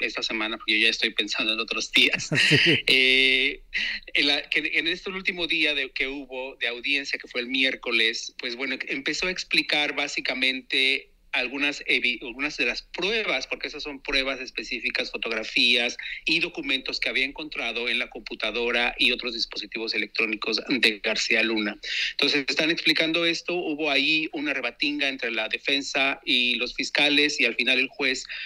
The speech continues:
Speaker 1: pues, los limitó a la presentación de ciertas fotografías, sobre todo la, al mostrar propiedad, una propiedad en particular en Cuernavaca, Morelos, que sí se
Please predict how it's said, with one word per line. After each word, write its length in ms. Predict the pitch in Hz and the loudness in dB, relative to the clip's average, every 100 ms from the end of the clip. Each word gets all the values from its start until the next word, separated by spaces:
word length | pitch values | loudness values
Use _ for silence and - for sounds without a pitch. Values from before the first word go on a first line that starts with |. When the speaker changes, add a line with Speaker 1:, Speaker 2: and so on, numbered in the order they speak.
| - | -6
Speaker 1:
pues, 340 | - 156 147 - | 0 2 0 -2
los 180 | 135 113 | -4 -2
limitó 460 | 123 120 - 139 | -2 -2 -2 -2
a 60 | 147 | 0
la 80 | - | -2
presentación 520 | 113 117 - - 135 | -8 -10 -8 -8 -6
de 100 | 127 | -6
ciertas 360 | 127 117 - | -6 -6 -6
fotografías, 680 | - 120 123 120 - 143 147 | -4 -2 -2 -2 2 4 2
sobre 180 | 143 117 | 0 -4
todo 300 | 110 131 127 | -4 -2 0
la, 80 | 127 - | -2 -2
al 400 | 123 107 110 107 123 | -2 0 0 -4 -6
mostrar 500 | 113 - 123 123 - | -4 -2 0 0 -4
propiedad, 560 | - 120 120 113 113 113 | -8 0 2 4 4 2
una 200 | 135 123 | -2 -4
propiedad 340 | - 113 113 | -2 0 0
en 80 | 113 | -2
particular 720 | 110 - 110 123 127 135 - - | -4 -6 -4 0 2 2 -2 -2
en 560 | 117 107 107 104 - - - | 0 0 -4 -6 -10 -14 -6
Cuernavaca, 460 | 120 - 113 - | -4 0 -2 0
Morelos, 400 | 247 220 175 190 | 0 4 4 4
que 100 | - | 2
sí 160 | - | 2
se 80 | 143 | 2